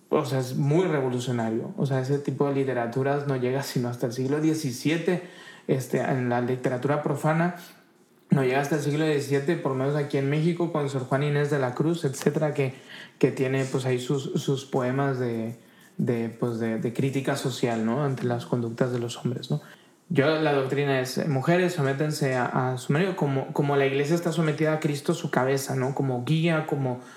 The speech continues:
protector, como santificador, como, este, mm, de-, digamos, conducto de gracia, pues también tú sométete a él, porque es tu, tu aliado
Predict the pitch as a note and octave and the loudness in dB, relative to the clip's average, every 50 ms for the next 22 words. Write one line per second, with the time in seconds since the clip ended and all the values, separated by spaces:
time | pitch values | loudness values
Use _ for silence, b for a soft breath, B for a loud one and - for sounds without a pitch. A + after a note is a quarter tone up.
0 | B B B _ C#3 C3+ C#3 C3 C#3 A2+ - - D3+ D3+ D#3 D#3 D3+ - - C#3 | B B B _ 2 2 4 2 0 -4 0 0 2 2 2 2 0 -2 -2 -2
1 | C3+ C3 - - C3+ B2+ B2 C#3 A#2+ - B2+ A#2+ - B2 A#2+ B2+ C3+ D3 D#3 D#3+ | -2 0 0 0 0 0 0 -2 -2 -2 -4 0 2 2 2 2 2 2 2 2
2 | D#3+ D#3 D#3+ - C3 C3 B2+ A#2+ A#2+ B B B B B B B B - C3+ C3 | 0 0 -2 -2 -2 0 0 -2 -2 B B B B B B B B 0 0 0
3 | C3 B2 - - C3+ B2+ B2+ B2 B2 B2 A#2+ A#2 A#2+ A#2 A#2 A#2 A#2 A#2 A#2+ - | 0 -4 -2 0 0 2 2 2 2 0 0 0 -2 -2 -2 -2 -2 -2 -4 -4
4 | - - D3+ C#3+ C#3 D3 D3 C#3+ C#3+ C3 B2+ B2+ C3 B2+ B2 - D3+ C#3 C3+ C#3 | -2 0 0 0 0 0 0 0 0 0 0 0 -2 -2 -2 0 0 0 2 0
5 | B2+ - - D3+ D3 C#3 C3 C3+ C#3+ D#3 D3+ - - F#3+ F#3+ G#3 F#3 - E3+ D3 | -2 2 2 2 2 4 2 2 2 0 0 2 0 0 0 0 0 0 -2 0
6 | - D#3+ C3+ C3+ C#3 C#3 C3+ - F3 E3+ - F3+ E3 D#3 D#3+ D#3 F3 D#3+ D#3+ E3+ | 2 0 2 2 2 0 2 2 0 2 2 2 2 2 2 2 2 0 2 2
7 | C#3+ C#3 C#3+ D3 D#3+ F3 F#3+ F#3 B B B B B B B B B - D3+ C#3+ | 2 2 4 4 2 2 0 -2 B B B B B B B B B 2 2 2
8 | - - C#3+ C#3+ C#3 - - - - - - G3 F#3+ F3+ F#3 - F3+ D#3+ - - | 4 2 0 0 0 -2 -6 -8 -10 0 2 2 2 2 -2 -4 -8 -8 -8 0
9 | - D#3+ C#3+ C#3 C3 C3+ C3 C3 C3 C#3 E3+ G#3 A#3+ A3 F3 D#3+ - | 0 2 2 4 2 2 2 2 2 2 2 2 2 0 0 -2 -4